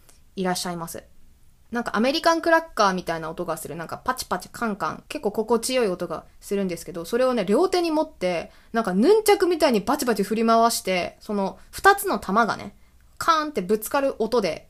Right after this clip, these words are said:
演奏する楽器なんですけど、めっちゃ面白い。見応え結構あるので、ぜひ、アサラトで検索するか、えーと、な-、何で検索したら出るかな？民族楽器とか、打楽器演奏してみたとかで出てくるかもしれないですね。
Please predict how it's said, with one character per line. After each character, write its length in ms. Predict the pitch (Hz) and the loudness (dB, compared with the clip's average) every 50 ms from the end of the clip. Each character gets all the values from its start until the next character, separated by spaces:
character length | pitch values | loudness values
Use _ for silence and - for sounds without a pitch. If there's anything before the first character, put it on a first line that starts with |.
| - - | -16 -8
演 180 | - 196 190 | -4 -4 -4
奏 160 | 190 185 180 175 | -2 -2 -4 -4
す 140 | - - | -4 -6
る 200 | 175 175 165 156 - | -6 -6 -6 -6 -6
楽 180 | 196 185 - | -6 -8 -6
器 120 | - - 185 | -6 -6 -4
な 100 | 170 156 | -4 -4
ん 40 | - | -8
で 60 | - | -12
す 60 | - | -14
け 80 | - - | -12 -10
ど、 80 | 160 | -6
め 140 | 180 202 233 | -2 0 -2
っ 120 | 240 - | -2 -2
ち 120 | - - 262 | -4 0 0
ゃ 80 | 247 | 2
面 160 | 240 233 226 220 | 2 2 0 0
白 180 | 233 220 175 | 0 -2 -4
い。 60 | - - | -2 0
見 140 | 190 214 220 | 0 0 0
応 100 | 247 247 | 2 2
え 100 | 240 233 | 2 2
結 180 | 226 254 226 233 | 2 0 -4 -2
構 100 | - 160 | -2 -4
あ 60 | 160 | -4
る 60 | 160 | -4
の 80 | 156 - | -6 -10
で、 240 | - 139 - - - - - - - _ - | -10 -12 -12 -12 -16 -20 -20 -20 -20 _ -6
ぜ 80 | 196 196 | -6 -6
ひ、 240 | 185 170 160 160 - - - _ - - - - - | -6 -6 -14 -16 -16 -20 -20 _ -20 -20 -20 -10 -2
ア 160 | - 208 226 | -2 0 0
サ 300 | 220 - - 285 277 277 | 0 2 4 6 6 6
ラ 180 | 277 277 269 269 | 4 4 2 2
ト 200 | 269 - 277 240 | 2 0 0 0
で 100 | 208 185 | 0 0
検 180 | - 190 185 | -2 -4 -2
索 160 | 190 190 185 - | -2 -4 -6 -6
す 160 | - - 196 | -6 -4 -2
る 260 | 196 190 185 190 - - _ - _ | 0 0 -2 -2 -6 -20 _ -18 _
か、 400 | - 240 233 220 190 - - - - - - - - - - - - - - - _ _ _ - | 2 4 4 4 4 2 0 -8 -18 -18 -16 -14 -14 -14 -14 -14 -16 -18 -20 -20 _ _ _ -10
え 380 | - 95 85 71 73 78 78 - | -8 -6 -6 -6 -6 -8 -10 -8
ー 20 | |
と、 100 | - 190 | -4 -4
な-、 80 | 190 196 | -2 -2
何 240 | 190 220 285 302 | -2 -2 -2 -2
で 80 | 226 190 | -2 -2
検 160 | 185 185 180 - | -4 -4 -6 -6
索 140 | 185 185 | -8 -10
し 60 | 180 - | -8 -10
た 80 | 180 | -8
ら 80 | 170 - | -8 -8
出 80 | 170 | -10
る 60 | 165 - | -10 -12
か 100 | 117 101 | -12 -14
な？ 180 | 92 - - - | -14 -16 -12 -8
民 140 | 208 262 277 | -4 0 2
族 200 | 311 302 320 294 | 2 2 2 2
楽 180 | 285 294 294 | 2 0 0
器 120 | - 196 180 | -2 -12 -12
と 100 | - - | -12 -12
か、 180 | - - - - | -14 -14 -14 -8
打 120 | 190 190 196 | -6 0 2
楽 260 | 226 254 247 - - | 2 2 2 -2 -16
器 120 | - 180 180 | -10 -8 -6
演 140 | 185 202 | -4 -4
奏 140 | 202 214 208 | -2 -2 -4
し 60 | 196 | -2
て 100 | - 208 | -2 -4
み 100 | 202 196 | -4 -2
た 120 | 190 160 147 | -4 -6 -8
と 80 | - | -8
か 120 | - - 165 | -10 -12 -10
で 100 | 175 175 | -10 -4
出 120 | 185 185 | -4 -4
て 100 | 180 165 | -4 -4
く 100 | - - | -10 -10
る 60 | - | -14
か 160 | - - 233 196 | -8 -4 -4 -4
も 60 | 165 | -4
し 120 | - - | -4 -8
れ 80 | 139 107 | -10 -10
な 100 | 92 101 | -12 -14
い 60 | - | -16
で 80 | - - | -18 -18
す 80 | - | -20
ね。 120 | - - | -20 -20